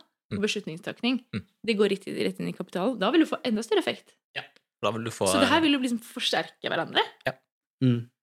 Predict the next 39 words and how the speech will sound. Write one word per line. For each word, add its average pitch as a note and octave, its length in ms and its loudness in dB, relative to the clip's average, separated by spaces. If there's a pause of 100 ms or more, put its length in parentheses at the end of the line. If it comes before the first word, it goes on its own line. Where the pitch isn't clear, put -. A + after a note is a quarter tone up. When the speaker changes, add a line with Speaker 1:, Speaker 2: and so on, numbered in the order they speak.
(200)
Speaker 2:
Absolutt. B2 340 -4
Så, G2+ 200 2
sånn, G#2+ 240 2
hvis G2+ 340 0
du, G#2 80 4
eh, G2+ 560 4
altså, F#2+ 180 -4
det, G2 100 -6
det F2+ 480 -6
best - 220 -2
of G2 80 0
both G2+ 340 0
worlds G2 400 2
her, A2 140 2
med A2+ 100 -2
tanke G#2 200 -2
på - 140 -2
smidig, G#2 300 0
vil F#2+ 140 0
jo F2+ 120 -2
både F2 300 2
generere F#2 420 2
en E2+ 300 -2
økt - 420 -4 (100)
lønnsomhet F#2 380 -2
fra E2+ 220 0
driften, C3+ 480 -2 (440)
som G2 180 -2
du G2+ 80 2
så G2+ 160 2
forhåpentligvis F#2+ 500 0
også F#2 180 -2
klarer E2+ 240 0
å - 40 0
allokere D#2+ 440 -2
på F2+ 100 -2
en F2 120 -2
Speaker 1:
Mm. - 20 -2
Speaker 2:
bedre, E2 320 0